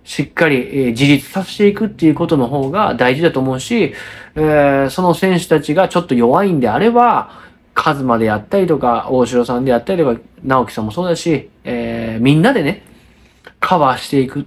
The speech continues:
打力というところで言ったらね、カバーしていくってことが僕は大切なんじゃないかなっていうふうに思います。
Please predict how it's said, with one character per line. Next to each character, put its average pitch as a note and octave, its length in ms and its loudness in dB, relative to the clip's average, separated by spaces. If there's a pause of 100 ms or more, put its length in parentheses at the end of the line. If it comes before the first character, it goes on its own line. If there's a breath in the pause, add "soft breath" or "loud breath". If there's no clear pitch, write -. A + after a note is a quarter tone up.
(160)
打 A#2+ 120 0
力 C3 220 0
と D#3 120 2
い A#2+ 100 4
う A#2+ 60 0
と B2 100 -4
こ B2+ 120 0
ろ B2 40 2
で A#2+ 80 2
言 C#3 120 4
っ - 20 2
た D#3 140 -8
ら G#2 80 -8
ね、 E3 180 -8
カ - 180 0
バ B2+ 160 2
ー - 20 -8
し - 80 -14
て F3 100 0
い F#3+ 40 -2
く C#4 140 -2
っ - 20 -8
て - 100 -2
こ F3 120 4
と C3+ 100 0
が C#3+ 240 4
僕 A#2+ 300 -4
は C#3+ 280 4
大 A2+ 220 -2
切 B2 240 -8
な C#3 120 0
ん A2 40 -2
じ A2 80 -4
ゃ - 20 -2
な D#3 120 -4
い C#4+ 100 -2
か C#4+ 80 -4
な C#4+ 160 0
っ D4 60 -4
て - 300 -2
い F#3 80 6
う D#3 80 6
ふ D3 40 2
う C3+ 60 2
に A2 240 -2
思 D3 200 4
い A#2+ 60 0
ま A2+ 100 -4
す。 - 160 -16